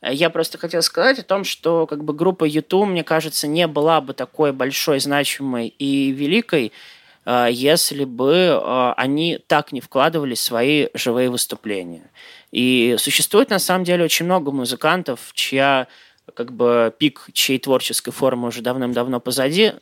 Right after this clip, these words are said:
но, тем не менее, как бы, живые выступления их будут кормить всю оставшуюся жизнь. И это даже не про каких-то там безусловных топов из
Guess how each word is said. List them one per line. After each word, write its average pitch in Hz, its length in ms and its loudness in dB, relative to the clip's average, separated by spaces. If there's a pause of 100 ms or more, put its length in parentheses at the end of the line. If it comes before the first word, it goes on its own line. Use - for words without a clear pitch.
но, 151 480 2
тем 131 240 -2
не 123 80 -4
менее, 156 560 0 (380)
как 117 160 -18
бы, 120 120 -6
живые 131 360 0
выступления 147 800 0
их 123 200 -10
будут 156 380 -2
кормить 131 440 -2
всю - 260 -2
оставшуюся 113 680 -2
жизнь. 92 440 -10 (260)
И 113 60 2
это 175 180 2
даже 160 280 2
не 165 120 0
про 151 160 -4
каких-то 165 380 -2
там 127 200 -2
безусловных 123 680 -2
топов 120 480 -2
из 110 300 0